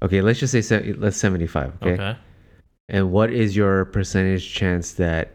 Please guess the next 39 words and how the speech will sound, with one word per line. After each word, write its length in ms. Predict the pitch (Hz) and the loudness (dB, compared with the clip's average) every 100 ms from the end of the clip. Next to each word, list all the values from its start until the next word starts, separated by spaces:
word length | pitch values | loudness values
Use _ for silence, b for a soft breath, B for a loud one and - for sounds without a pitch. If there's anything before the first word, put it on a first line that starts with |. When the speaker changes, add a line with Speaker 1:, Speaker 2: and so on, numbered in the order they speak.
| - | -2
Speaker 1:
within 520 | 107 98 107 101 95 | 0 2 2 2 0
either 400 | - 113 123 113 | 0 2 4 2
this 420 | 92 104 104 - - | 0 0 0 -4 -6
offseason 560 | 101 101 - 104 98 98 | -2 -2 0 -2 0 0
or 120 | 87 | -2
next 320 | 82 87 - | -2 -4 -6
offseason, 640 | - 90 - 92 85 87 - | -6 -6 -4 -4 -2 -4 -2
Anthony 340 | 92 80 90 | -4 -2 -4
Davis 380 | 85 90 82 82 | -2 -4 -4 -6
comes 400 | - 82 82 - - | -4 -4 -6 -10 -6
to 220 | 85 80 87 | -4 -4 -6
the 100 | - | -10
Lakers? 180 | - 123 | -10 -6
Speaker 2:
Yeah, 140 | 101 92 | -4 -4
see, 240 | - 110 | -6 -8
that's, 840 | 98 101 101 - - - - - - | -6 -4 -6 -8 -12 -12 -14 -16 -10
I 140 | 101 117 | -4 -2
would 140 | 120 | -2
s-, 160 | - 110 | -6 -6
I'm, 180 | 110 | -4
I'm 240 | 113 107 110 | -2 -2 -4
calling 260 | - 117 | -4 -2
that 220 | 107 98 90 | -2 -4 -8
sixty, 960 | - - - - - 110 - 120 135 - - - | -14 -16 -16 -14 -12 -10 -10 -8 -8 -12 -20 -20
sixty, 480 | - - 110 - 127 | -16 -14 -12 -12 -12
fifty, 320 | 135 113 - | -10 -12 -10
fifty-five 640 | 107 - 113 - 117 156 147 | -12 -10 -12 -2 2 4 4
Speaker 1:
Yeah, 80 | 123 | 2
Speaker 2:
to 60 | |
Speaker 1:
that's 120 | 120 | 0
so 180 | 120 120 | 0 2
Speaker 2:
sixty. 80 | 110 | 2
Speaker 1:
still 220 | - 160 156 | 4 4 4
pretty 260 | - 135 | 2 2
likely 380 | 123 156 - 95 | 2 2 2 0
then. 340 | 85 85 82 90 - - - - - | 2 0 -2 -8 -18 -20 -20 -18 -2
Speaker 2:
Yeah, 180 | 123 277 | 0 2
I 220 | 95 - | 0 -2
think 480 | - 208 190 - | -2 -2 -4 -8